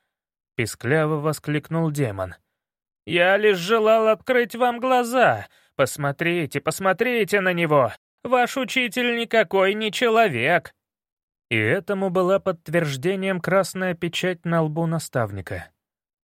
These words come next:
Она не могла не насторожить. "Разве не этот господин говорил, что честен с учеником во всём?"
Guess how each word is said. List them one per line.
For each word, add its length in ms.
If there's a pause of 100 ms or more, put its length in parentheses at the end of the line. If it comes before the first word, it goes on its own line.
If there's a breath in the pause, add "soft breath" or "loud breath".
(140)
Она 260
не 120
могла 360
не 120
насторожить. 760 (640)
"Разве 460
не 280
этот 340
господин 600
говорил, 460
что 300
честен 500
с 100
учеником 680
во 120
всём?" 440